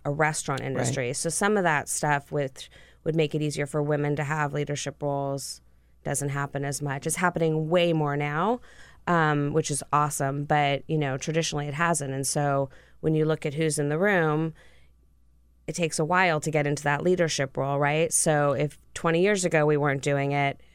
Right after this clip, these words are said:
Speaker 1: who's in the leadership roles now? So you have to, you know, look at that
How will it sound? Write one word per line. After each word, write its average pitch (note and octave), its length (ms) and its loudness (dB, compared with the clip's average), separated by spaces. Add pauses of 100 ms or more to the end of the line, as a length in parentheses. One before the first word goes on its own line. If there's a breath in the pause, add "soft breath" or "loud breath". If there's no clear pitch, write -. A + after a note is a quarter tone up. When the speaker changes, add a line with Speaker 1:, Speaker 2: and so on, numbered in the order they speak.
Speaker 1:
who's E3 260 2
in D3 80 0
the C#3+ 60 0
leadership D3 420 -4
roles C#3 220 -4
now? C#3+ 260 -4
So - 160 -8
you D3+ 100 -2
have C#3+ 240 -4
to, C3 240 -6 (480 soft breath)
you D3 120 0
know, C#3 120 0
look C#3 220 -2
at C3 100 -6
that C3+ 300 -2